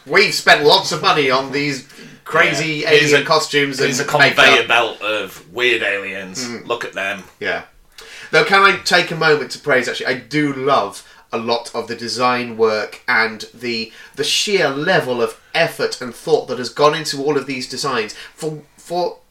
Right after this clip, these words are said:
Speaker 1: in the majority of cases, very throwaway characters, ones that are
Speaker 2: Yeah.
Speaker 1: basically just extras in this
Speaker 2: And
Speaker 1: episode.
Speaker 2: and I, th-, I think if I was to sit down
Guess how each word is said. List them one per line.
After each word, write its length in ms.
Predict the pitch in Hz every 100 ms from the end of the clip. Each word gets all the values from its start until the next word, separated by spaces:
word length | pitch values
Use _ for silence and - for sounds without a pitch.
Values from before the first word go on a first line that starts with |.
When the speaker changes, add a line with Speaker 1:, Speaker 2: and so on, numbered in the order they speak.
| _ _
Speaker 1:
in 120 | 175 170
the 60 |
majority 440 | 156 156 214 220 170
of 100 | 139
cases, 420 | 185 190 127 -
very 480 | 131 - 247 220 147
throwaway 640 | - 190 214 233 160 143
characters, 800 | - 170 156 147 - 90 85 - - - -
ones 260 | 156 175 160
that 180 | 147 - -
are 220 | 147 143
Speaker 2:
Yeah. 140 | 135 131
Speaker 1:
basically 220 | 220 220 170
just 160 | - -
extras 800 | 233 - - 123 - - - - -
in 120 | 123
this 120 | 113 151
Speaker 2:
And 80 |
Speaker 1:
episode. 580 | 110 107 - 92 87 - - -
Speaker 2:
and 380 | 120 143 147 131 _ _ _ -
I, 60 | 151
th-, 160 | -
I 40 | -
think 320 | - 185 165
if 100 | 151
I 180 | 156 147
was 300 | 139 131 -
to 80 | -
sit 320 | - 147 -
down 440 | 117 98 85 80